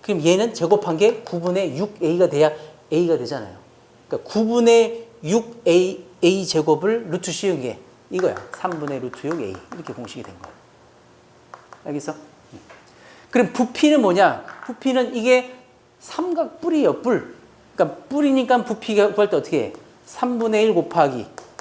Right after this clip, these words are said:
밑면적. 이게 정삼각형 넓이니까 사 분의 루트 삼 A 제곱에다가 높이가 아까 얼마였어? 삼 분의 루트 육 A 이거였잖아, 그치?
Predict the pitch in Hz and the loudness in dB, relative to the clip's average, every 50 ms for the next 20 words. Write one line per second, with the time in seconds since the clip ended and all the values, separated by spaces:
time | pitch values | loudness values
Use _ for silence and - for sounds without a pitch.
0 | - - - _ - 165 196 214 220 220 214 196 170 143 139 107 - - - - | -20 -20 -16 _ -4 -2 0 2 2 2 2 0 0 0 -2 -2 -2 -6 -14 -20
1 | - - _ _ _ _ _ _ _ _ - 175 175 175 - 147 165 190 180 214 | -20 -20 _ _ _ _ _ _ _ _ -2 -2 -2 0 0 0 0 2 2 2
2 | 214 220 214 208 208 - 196 190 175 160 160 151 160 156 151 147 147 190 202 196 | 0 2 2 0 0 0 -4 -4 -2 -2 -2 -2 -4 -6 -4 -2 0 0 -2 -2
3 | - - - - _ _ _ _ - - - 139 135 143 151 147 151 156 156 147 | -6 -16 -20 -20 _ _ _ _ -20 -8 -2 0 2 2 2 2 0 -4 -4 -4
4 | 131 127 127 - - - 127 - 180 196 226 247 254 - - - - - _ _ | -6 -6 -10 -12 -12 -12 -6 -2 -2 -2 -2 -4 -8 -12 -18 -20 -20 -20 _ _
5 | _ _ _ - - - - - - 147 147 160 156 135 - 143 139 123 135 98 | _ _ _ -20 -20 -20 -16 -8 -4 0 0 0 0 0 -2 -4 -4 -4 -4 -6
6 | - - - - - _ _ _ _ _ _ - 160 170 156 147 127 117 104 - | -8 -10 -20 -20 -20 _ _ _ _ _ _ 0 0 2 4 2 2 0 -2 -2
7 | 123 160 233 226 240 - - 226 220 196 156 - - 156 139 139 143 135 131 120 | 2 2 2 2 0 -2 0 4 4 4 4 4 0 -2 -2 -2 -4 -4 -6 -8
8 | - - 101 - - - - _ _ _ _ _ _ - - - 202 202 196 175 | -10 -12 -12 -12 -14 -20 -20 _ _ _ _ _ _ -18 -12 -10 -8 -8 -4 -4
9 | 175 175 202 220 247 247 - - - - - _ _ _ _ _ _ _ - 175 | -2 0 0 -2 -4 -6 -12 -20 -20 -20 -20 _ _ _ _ _ _ _ -8 -8
10 | 185 - - - 185 170 165 147 131 117 120 120 147 139 135 135 104 - - 92 | -8 -8 -6 -4 -2 -2 -2 0 -2 -4 -4 -4 -6 -4 -4 -4 -6 -8 -12 -16
11 | 90 98 98 - - - - | -18 -18 -18 -18 -18 -20 -20